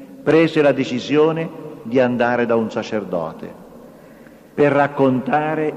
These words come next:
il suo gravissimo peccato e per invocare la misericordia di Dio. Andò al convento dei padri agostiniani e raccontò la terribile avventura al priore del convento, padre Giacomo.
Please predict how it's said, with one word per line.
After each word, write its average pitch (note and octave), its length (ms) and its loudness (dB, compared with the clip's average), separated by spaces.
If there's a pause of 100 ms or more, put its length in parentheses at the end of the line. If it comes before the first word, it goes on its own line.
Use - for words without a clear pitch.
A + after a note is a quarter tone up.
il B2+ 160 -2
suo C3 260 0
gravissimo A#2 720 -2
peccato F2+ 920 -8 (720)
e B2+ 140 -2
per B2 180 0
invocare G#2+ 800 0 (140)
la A2 100 0
misericordia G2 800 -4
di F#2 200 -12
Dio. E2 300 -18 (1400)
Andò E3+ 340 6
al F#3+ 160 8
convento G3 640 4
dei F3 120 8
padri F3+ 360 6
agostiniani D#3 920 4 (180)
e G3+ 140 6
raccontò G#3+ 560 6
la B3 140 8
terribile G#3+ 520 6
avventura A3 1000 6
al G3+ 220 6
priore A#3 420 8
del G#3 180 6
convento, E3 680 4
padre G#3 300 6
Giacomo. E3 760 6